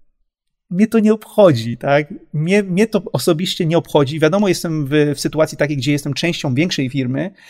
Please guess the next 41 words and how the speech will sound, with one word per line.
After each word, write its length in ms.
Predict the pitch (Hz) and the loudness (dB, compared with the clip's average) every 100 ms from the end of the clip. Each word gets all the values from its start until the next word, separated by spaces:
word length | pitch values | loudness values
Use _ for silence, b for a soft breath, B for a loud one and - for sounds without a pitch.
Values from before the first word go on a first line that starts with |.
| B B B | B B B
e, 440 | 139 135 139 135 139 | 0 2 4 4 4
i 120 | 147 | 2
m-, 200 | 143 156 160 - | 2 0 -6 -4
mnie 500 | 160 147 185 196 180 - - | 2 2 4 4 2 -4 0
inne 240 | 196 208 | 4 4
rzeczy 200 | 147 - | 2 -2
powinny 300 | - 143 143 | -2 0 0
obchodzić. 640 | 135 - 131 131 196 - _ _ - | -2 0 0 0 -6 -10 _ _ -12
W 100 | - | -2
tym 120 | 175 | 0
momencie 680 | 170 165 160 - 160 147 143 | 2 0 -2 0 4 4 2
osoba, 320 | 143 180 156 | 0 2 0
która 260 | 151 165 143 | 2 2 4
robi 220 | 160 156 | 2 2
mailingi, 720 | 147 139 185 247 175 147 139 b b b | 2 2 2 2 2 0 -2 b b b
e, 280 | 135 139 139 | 4 6 4
która 240 | - 147 | 4 2
tworzy 280 | - 143 135 | 2 0 0
tytuły, 460 | 135 123 240 220 | -4 0 2 4
no 140 | 139 135 | 0 0
ją, 300 | 135 226 190 - | 2 2 0 0
ją, 220 | 147 196 - _ - | 0 0 -6 _ -2
ją 200 | 160 165 | 0 0
obchodzą, 420 | 165 196 156 123 | 2 2 4 2
tak? 200 | 135 151 | 0 0
Bo 180 | 135 143 | 0 0
ona, 380 | 151 156 151 147 | 2 2 0 0
bo 100 | 131 | -2
to 80 | |
jest 100 | 156 | -2
jej 120 | 160 147 | -2 -2
praca, 360 | 170 180 - | 0 0 0
jej 160 | 127 127 | -4 0
zadanie. 480 | 135 160 196 131 120 _ b b b | 2 2 2 -2 -8 _ b b b
Ale 140 | 147 | 0
też 180 | 156 208 | 2 0
ona 120 | 208 | 0
nie 140 | 190 185 | -2 -2
widzi 280 | 185 185 185 | -2 -2 0
tej, 380 | 180 170 165 | 2 4 4
e, 80 | 165 | 2